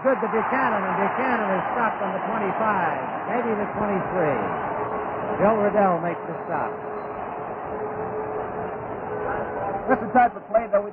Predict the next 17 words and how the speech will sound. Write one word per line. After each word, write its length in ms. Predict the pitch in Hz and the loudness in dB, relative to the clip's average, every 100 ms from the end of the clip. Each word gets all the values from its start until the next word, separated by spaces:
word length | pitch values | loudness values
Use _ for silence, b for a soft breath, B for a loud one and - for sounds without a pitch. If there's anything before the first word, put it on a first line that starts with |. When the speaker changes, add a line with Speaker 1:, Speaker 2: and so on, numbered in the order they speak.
| - | 2
Speaker 2:
thought 160 | 233 220 | 2 2
we'd 160 | 208 202 | -4 -10
be 80 | 214 | -8
able 160 | 220 202 | -2 -2
to 80 | 196 | -2
see 160 | - 214 | -4 2
a 0 | |
little 240 | 208 202 | 2 4
while 240 | 214 233 214 | 6 6 4
ago. 400 | 190 185 185 196 | 2 4 4 4
It's 160 | 190 - - | 0 -6 -14
the 80 | 175 - - - 247 | -12 -12 -12 -8 -6
typical 400 | 214 233 226 208 - - - - | -6 0 2 2 -2 -16 -6 2
curling 400 | 262 254 240 202 | 4 4 0 4
pattern. 400 | 233 226 185 185 | 6 6 4 2
Watch 160 | 254 | 2
him 160 | - | 0